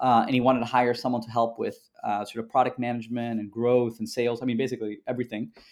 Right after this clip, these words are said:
uh, that was not, uh, software engineering. And, and I joined that company. It was a company called, uh, Experience Project. Uh, I didn't go work at Facebook because I felt like, "Oh, Facebook's already a big company. It's already had, I don't know, hundred to two hundred employees." I wanted to feel like I was more at a startup, like, on the ground stage. And that's why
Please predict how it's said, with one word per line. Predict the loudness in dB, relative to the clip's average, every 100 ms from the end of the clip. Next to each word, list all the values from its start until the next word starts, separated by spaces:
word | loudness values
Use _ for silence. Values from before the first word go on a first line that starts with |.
| _ -2
uh, | 0
that | 2 2
was | 0
not, | 2 2 2 -2
uh, | -4
software | 0 0 0 -2
engineering. | -2 -2 -2 -4 -6 _
And, | -6 -2
and | 0
I | 0
joined | 0 -2 -2
that | -4
company. | -6 -8
It |
was | -12
a |
company | -8 -8 -6
called, | -6 -8 _
uh, | -14 -12
Experience | -14 -10 -6 -4 -6
Project. | -4 -4 -4 -10 _ _ _ _ _ _ _ _ _ -10
Uh, | -4
I | 0
didn't | 2 4
go | 4
work | 2 -2
at | -4
Facebook | -4 -4 -10 -12
because | -8 -6
I |
felt | -2 0 0
like, | 0 -8
"Oh, | -6 -6
Facebook's | -6 -6 -10 -6
already | -4 -4
a |
big | -4 -6
company. | -4 -8 -8 -12
It's | -14 -14
already | -8 -6
had, | -4 -4
I | -6
don't | -12
know, | -18 -18 _ -20 -20 _ _ _
hundred | -6 0 0
to | -2
two | -12 -8
hundred | -4 -2
employees." | -2 -2 -2 0 0 0 0
I | -2
wanted | -2 -2
to | -6 -10 -18
feel | -12 -2 2 4 2
like | 0 -2
I | 0 -2
was | -2 -4
more | -2 0 0
at | -2
a |
startup, | -4 -2 0 2 -2
like, | -6 -8
on | -10
the |
ground | -6 -4 -4
stage. | -6 -10 -10 -12
And | -8
that's | -8 -6 -2
why | 0 -2